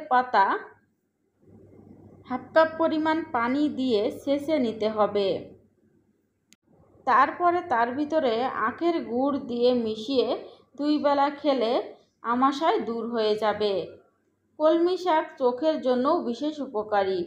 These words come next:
কলমি শাক দৃষ্টিশক্তি প্রখর করে। কলমি শাকে পর্যাপ্ত পরিমাণে খাদ্য শক্তি থাকায় শারীরিক দুর্বলতা দ্রুত সারিয়ে তুলতে সাহায্য করে। রোগীদেরকে দ্রুত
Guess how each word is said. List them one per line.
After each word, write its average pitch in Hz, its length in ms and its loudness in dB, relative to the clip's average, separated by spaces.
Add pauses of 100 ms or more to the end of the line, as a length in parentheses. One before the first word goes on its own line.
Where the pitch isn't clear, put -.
(340)
কলমি 311 360 2
শাক 320 200 0 (100)
দৃষ্টিশক্তি 262 840 -6
প্রখর 226 460 0 (100)
করে। 196 280 0 (500)
কলমি 320 320 4
শাকে 339 340 -2
পর্যাপ্ত 247 460 -2 (140)
পরিমাণে 233 520 -2
খাদ্য 208 420 -4
শক্তি 277 380 -8
থাকায় 226 480 0 (360)
শারীরিক 302 520 0 (100)
দুর্বলতা 240 720 2 (440)
দ্রুত 302 380 -4 (160)
সারিয়ে 269 460 0
তুলতে 220 420 -6
সাহায্য 202 520 -2
করে। 202 320 0 (480)
রোগীদেরকে 269 720 2 (1000)
দ্রুত 302 360 -2